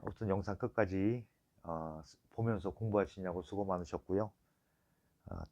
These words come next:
또 다른 분들 영상 또 제가, 근데 너무 많이 밀렸어요. 좀 물리적으로, 시간적으로 좀 소요가 되니까,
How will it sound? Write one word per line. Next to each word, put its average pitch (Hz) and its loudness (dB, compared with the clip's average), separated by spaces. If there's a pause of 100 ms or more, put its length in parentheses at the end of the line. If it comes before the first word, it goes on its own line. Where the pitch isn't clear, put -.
또 95 0
다른 135 10
분들 123 10
영상 95 4
또 95 2
제가, 85 -4 (320)
근데 123 6
너무 147 8
많이 117 6
밀렸어요. 98 2 (680)
좀 98 -4
물리적으로, 120 6 (400)
시간적으로 110 4
좀 87 -4 (380)
소요가 117 4
되니까, 101 -2